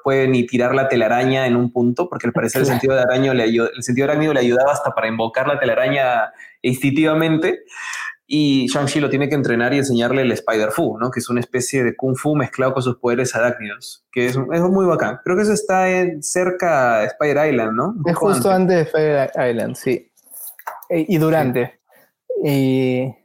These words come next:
Speaker 2: y bueno, que, que, o sea, eso sí me da un poco de pena que después se han olvidado un poco de eso. Este, no sé, como que
Speaker 1: Sí.
Speaker 2: no lo he visto, no, no lo he vu-, vuelto a ver haciendo tantas artes marciales al, al pelear más que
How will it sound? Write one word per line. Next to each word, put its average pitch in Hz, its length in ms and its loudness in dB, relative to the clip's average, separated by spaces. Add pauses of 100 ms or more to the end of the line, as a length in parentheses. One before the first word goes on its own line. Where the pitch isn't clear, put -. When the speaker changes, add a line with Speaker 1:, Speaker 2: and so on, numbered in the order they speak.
(260)
Speaker 2:
y 147 60 4
bueno, 147 420 2
que, - 200 -6
que, - 160 -4 (240)
o 247 80 2
sea, 330 120 0
eso 269 160 4
sí 269 160 2
me 269 120 2
da 247 80 2
un 247 60 2
poco 247 160 2
de 214 60 2
pena 208 300 2
que 156 380 2
después 151 580 0
se - 160 -2
han 160 100 2
olvidado 139 380 2
un 139 80 -2
poco 143 240 0
de 139 140 2
eso. 143 400 -4 (840)
Este, 127 920 -2 (1120)
no 156 200 0
sé, 151 140 0
como 131 160 0
que 135 80 0
Speaker 1:
Sí. 139 80 2
Speaker 2:
no 156 80 2
lo 165 160 4
he 170 60 2
visto, 170 300 0
no, 185 340 2
no 185 160 2
lo 196 120 2
he 196 280 2
vu-, 180 160 0
vuelto 185 280 2
a 180 40 4
ver 185 180 4
haciendo 170 340 0
tantas 165 400 -2
artes 170 280 0
marciales 143 520 0
al, 131 240 -2
al 123 140 -4
pelear 127 340 0
más 135 300 -2
que 117 320 -2